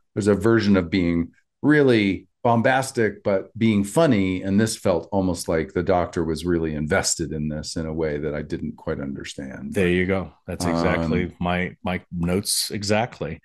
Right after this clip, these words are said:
Speaker 1: Yeah.
Speaker 2: But he does, the doctor does cover for us, uh, once the
Speaker 1: Seamus and Milo bring the
Speaker 2: Yeah, the
Speaker 1: cow
Speaker 2: cow
Speaker 1: into
Speaker 2: show
Speaker 1: the
Speaker 2: up. <laughs>
Speaker 1: chapel. They think it's Maggie O'Halloran. They're like, "You guys, this is Maggie.
Speaker 2: Yeah.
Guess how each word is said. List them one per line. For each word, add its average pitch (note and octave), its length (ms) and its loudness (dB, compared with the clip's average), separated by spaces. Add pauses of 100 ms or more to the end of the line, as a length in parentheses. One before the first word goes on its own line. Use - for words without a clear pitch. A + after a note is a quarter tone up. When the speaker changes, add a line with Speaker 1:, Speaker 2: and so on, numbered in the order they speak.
(180)
Speaker 1:
Yeah. A2 220 4
Speaker 2:
But C3 140 4
he E3 140 4
does, F3+ 380 4
the D3+ 80 2
doctor D#3 260 2
does E3 160 4
cover C#3+ 320 0
for G#2 220 0
us, - 320 -6 (100)
uh, G2+ 400 4
once G2 560 0 (260)
the F#2 520 0 (200)
Speaker 1:
Seamus C#3+ 540 4 (160)
and D3 100 6
Milo C#3 360 6
bring C#3+ 400 4
the C#3+ 120 2
Speaker 2:
Yeah, D3+ 420 4
the B2+ 40 6
Speaker 1:
cow B2+ 100 6
Speaker 2:
cow A2+ 260 6
Speaker 1:
into A3+ 120 6
Speaker 2:
show A#3 120 6
Speaker 1:
the G#2+ 240 6
Speaker 2:
up. A#2+ 60 -2
<laughs> - 80 -6
Speaker 1:
chapel. C#3 480 2 (300)
They F3 160 6
think F#3+ 240 0
it's C#3+ 160 -2
Maggie C#3+ 320 0
O'Halloran. F3+ 640 2
They're C3+ 140 2
like, A#2 240 0
"You B2 100 2
guys, A2 360 2 (420)
this C3 200 2
is A2 160 2
Maggie. D3+ 720 4
Speaker 2:
Yeah. D#2+ 220 -2